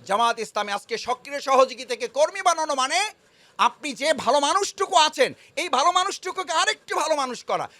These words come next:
এই ভালো মানুষটুকু করা শুধু জান্নাতে যাওয়ার জন্য নয়, জান্নাতে যাওয়ার লাস্ট টার্গেট, মূল টার্গেট হচ্ছে, আরও টার্গেট হচ্ছে, অন্যতম টার্গেট হচ্ছে, আপনি যদি একজন ভালো বাবা হন, তাহলে একটা ভালো পরিবার হবে। আপনি যদি একজন ভালো স্বামী হন, তাহলে আমরা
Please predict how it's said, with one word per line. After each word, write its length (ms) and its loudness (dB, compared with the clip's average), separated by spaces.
এই 120 -6
ভালো 220 4
মানুষটুকু 500 -2
করা 200 -2
শুধু 220 -8
জান্নাতে 440 -2
যাওয়ার 280 2
জন্য 180 -4
নয়, 160 -6
জান্নাতে 400 -2
যাওয়ার 220 4
লাস্ট 300 0
টার্গেট, 360 -2
মূল 240 0
টার্গেট 400 0
হচ্ছে, 220 0
আরও 220 0
টার্গেট 400 -2
হচ্ছে, 340 -2
অন্যতম 480 -2
টার্গেট 400 -2
হচ্ছে, 380 -4
আপনি 300 -2
যদি 180 -2
একজন 280 2
ভালো 220 0
বাবা 240 6
হন, 180 2
তাহলে 200 -2
একটা 160 0
ভালো 180 4
পরিবার 360 -2
হবে। 220 -6
আপনি 220 0
যদি 220 -4
একজন 220 2
ভালো 280 -2
স্বামী 320 -4
হন, 360 2
তাহলে 460 4
আমরা 480 2